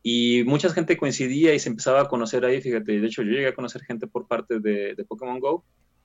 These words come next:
y, este, te ayuda mucho a, a relacionarte también como tal, o sea, entonces, como tú dices, o sea, no te limita a solamente estar jugando tú sentado en tu casa, o sea, te, te ayuda también a,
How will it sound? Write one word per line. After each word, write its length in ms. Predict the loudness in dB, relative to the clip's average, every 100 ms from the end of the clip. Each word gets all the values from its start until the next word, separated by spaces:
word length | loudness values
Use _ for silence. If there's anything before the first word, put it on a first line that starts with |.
| _ _ _
y, 200 | 0 0
este, 260 | 0 -4 -4
te 100 | 0
ayuda 240 | 2 2
mucho 380 | 0 -2 2 4
a, 180 | 6 4
a 120 | 2
relacionarte 400 | 0 -2 -4 -4
también 280 | -4 -4 -4
como 220 | -2 -4
tal, 200 | -2 -4
o 40 | -2
sea, 140 | -4
entonces, 380 | -2 -4 -4 -6
como 200 | -4 -4
tú 100 | -2
dices, 120 | -4
o 100 | -2
sea, 20 | 0
no 300 | 2 2 2
te 520 | 2 4 4 4 2
limita 640 | 2 2 2 2 -4 -4 _ _ _ _ _
a 100 | -10
solamente 380 | -2 0 2 -2
estar 180 | -8 -10
jugando 400 | -6 -6 -6 -6
tú 180 | -6 -8
sentado 400 | -6 -8 -6 -6
en 60 | -10
tu 100 | -4
casa, 280 | -4 -2
o 20 | -10
sea, 120 | -12
te, 340 | -12 -14 -14 -10
te 80 | -8
ayuda 300 | -4 -4 -4
también 280 | -8 -12 -14
a, 180 | -16